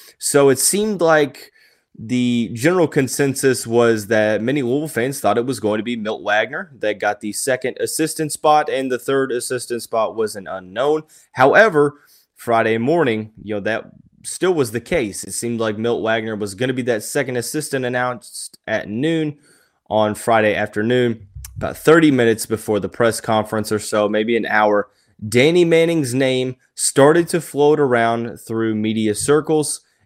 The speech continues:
and, uh, very quickly, the news came out before the press conference that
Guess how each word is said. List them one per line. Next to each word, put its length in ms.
and, 240
uh, 280
very 260
quickly, 800
the 100
news 320
came 320
out 460
before 300
the 80
press 260
conference 460
that 320